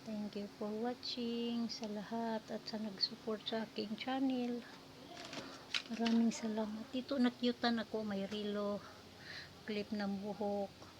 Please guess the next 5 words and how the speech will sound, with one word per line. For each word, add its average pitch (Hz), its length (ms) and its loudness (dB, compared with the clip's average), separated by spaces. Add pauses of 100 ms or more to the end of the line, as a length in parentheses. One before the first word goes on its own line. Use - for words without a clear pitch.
(480)
Yan. 185 240 -2 (1600)
Hindi - 160 -10
ko - 80 -2
pa 208 160 0
alam 220 320 2